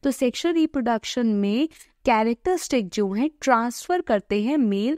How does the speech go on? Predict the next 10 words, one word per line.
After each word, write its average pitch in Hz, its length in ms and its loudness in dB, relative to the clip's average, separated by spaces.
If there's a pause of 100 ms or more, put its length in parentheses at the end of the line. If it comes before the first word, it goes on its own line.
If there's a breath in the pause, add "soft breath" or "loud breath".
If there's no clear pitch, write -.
और 285 140 0
फीमेल 254 560 0
रिप्रोडक्टिव 247 760 -2 (180)
पार्ट, 214 260 0
because 202 440 -4
प्रेजेंट 247 460 0
है 302 100 2
उनमें 220 340 0
क्या 294 180 0
है? 311 260 -2